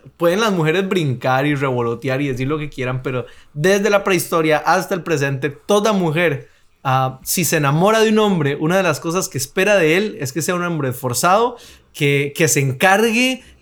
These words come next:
que tenga proyección de vida, ¿verdad? Entonces, aunque hablemos aquí de feminismo, de machismo, de lo que sea, hay un diseño y yo estaba ignorando ese diseño. Entonces, si usted me hubiera preguntado en el pasado, yo le hubiera dado una, una respuesta súper pandereta.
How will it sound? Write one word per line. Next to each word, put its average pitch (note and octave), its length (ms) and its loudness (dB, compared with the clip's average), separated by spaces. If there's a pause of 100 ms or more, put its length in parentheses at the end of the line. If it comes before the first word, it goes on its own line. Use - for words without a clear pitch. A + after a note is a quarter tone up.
que D3 500 0
tenga F3 300 2
proyección F#3+ 580 0
de F#3 100 2
vida, B3+ 500 0
¿verdad? D#3 420 -2
Entonces, G#3 500 -6 (360)
aunque G3+ 260 -2
hablemos A#3+ 300 2
aquí A#3+ 240 -2
de A#3+ 80 -2
feminismo, G#3 520 -2
de G#3 100 -2
machismo, G#3 460 -4
de F#3 60 -2
lo D#3+ 100 -4
que B2 100 -8
sea, F#3 320 -4 (240)
hay F#3+ 480 0
un F3+ 240 -4
diseño E3+ 680 -4
y C#3+ 240 -6
yo A3 320 0
estaba D3+ 340 0
ignorando D3 520 -2
ese B2 140 -8
diseño. A2+ 360 -12 (560)
Entonces, D3+ 560 -4 (140)
si - 180 -8
usted G3+ 160 -2
me A#3 80 -2
hubiera A#3+ 220 0
preguntado F3+ 380 0
en G#3 60 2
el G3+ 120 -2
pasado, F#3+ 340 2
yo F3 140 0
le D#3+ 60 0
hubiera E3 180 2
dado E3+ 140 2
una, F3 280 -4
una D3+ 180 -4
respuesta E3 360 -6
súper F3+ 340 -4
pandereta. C#3 560 -4